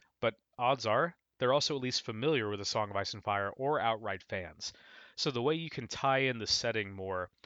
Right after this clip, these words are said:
with your demo experience, the better, okay? You know, when I'm sitting there and explaining, you know, the game to people, I go like, This is the Lannister faction.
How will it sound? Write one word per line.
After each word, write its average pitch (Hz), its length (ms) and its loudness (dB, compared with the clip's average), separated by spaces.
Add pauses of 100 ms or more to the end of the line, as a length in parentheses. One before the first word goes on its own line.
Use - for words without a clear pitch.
(140)
with 113 280 0
your 117 120 -2
demo 101 340 -4
experience, 104 640 -4 (240)
the 107 100 2
better, 87 400 -6 (100)
okay? 120 280 -4 (380)
You 123 80 -4
know, 110 100 2
when 113 100 2
I'm 135 100 0
sitting 151 200 -2
there 135 100 2
and 123 80 -2
explaining, 113 560 -4 (100)
you 131 120 -6
know, 110 60 -4
the 104 80 -6
game 104 160 -4
to 104 60 -6
people, 95 380 -6 (280)
I 120 80 0
go 113 80 4
like, 101 120 0
This 147 200 -2
is 143 100 -4
the 143 100 -2
Lannister 107 500 -2
faction. - 420 -6